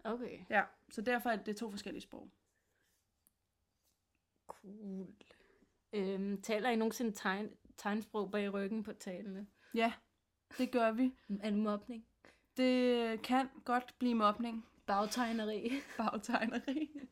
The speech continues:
Speaker 2: Ja, jamen det gør vi. Men det gør, det er der ikke, altså, det kan vi jo ikke sige noget ondt om, fordi det gør vi også, når vi er ude at rejse, så, så sidder vi også og taler dansk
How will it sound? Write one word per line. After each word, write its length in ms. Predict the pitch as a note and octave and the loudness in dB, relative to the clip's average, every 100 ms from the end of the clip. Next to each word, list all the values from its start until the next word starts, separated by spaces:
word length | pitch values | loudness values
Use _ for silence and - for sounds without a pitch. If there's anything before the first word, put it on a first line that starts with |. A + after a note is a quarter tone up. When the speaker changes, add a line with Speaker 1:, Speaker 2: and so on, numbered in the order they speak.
| - - - - | -14 -14 -14 -2
Speaker 2:
Ja, 200 | B3 B3+ - - - - - | 6 6 6 -2 -20 -20 -4
jamen 220 | A#3 A#3 | 0 2
det 160 | C#4 D4 | 2 2
gør 160 | A3 G3 | 2 2
vi. 180 | A3+ A3 - _ _ - | -2 -4 -12 _ _ -2
Men 180 | A3+ | 2
det 300 | A#3+ B3+ C4 | 6 6 6
gør, 300 | B3+ A#3+ A#3 G3 | 6 4 4 0
det 80 | B3 | 2
er 80 | B3+ | 4
der 100 | G#3+ | 6
ikke, 280 | G3+ A3+ - | 4 2 -2
altså, 260 | G3+ G3 G3 | -2 -2 -2
det 100 | A#3 | -2
kan 100 | A#3 | 0
vi 80 | G3+ | 2
jo 60 | |
ikke 160 | G3 G3+ | 0 -2
sige 140 | - | -6
noget 260 | G3 G3 F3 | -2 -2 -2
ondt 140 | F3 | -2
om, 160 | E3+ F#3+ | -2 -4
fordi 140 | G3+ | -6
det 120 | G3+ G#3 | -6 0
gør 140 | G#3 | 0
vi 80 | G3 | 2
også, 200 | F#3+ G3+ | 2 0
når 80 | G3+ | -2
vi 60 | |
er 40 | G3 | 0
ude 140 | F#3+ | 0
at 60 | F#3+ | 2
rejse, 420 | D#3 E3+ G3 A3 | 2 2 -2 -8
så, 180 | G3+ G3+ | -10 -12
så 120 | G3+ | -12
sidder 260 | G3 - F#3 | -12 -4 -2
vi 60 | E3 | 0
også 160 | F3+ G3 | -2 -4
og 40 | |
taler 180 | G#3 E3+ | -6 -4
dansk 480 | F#3 F3+ - - | -2 -2 -4 -14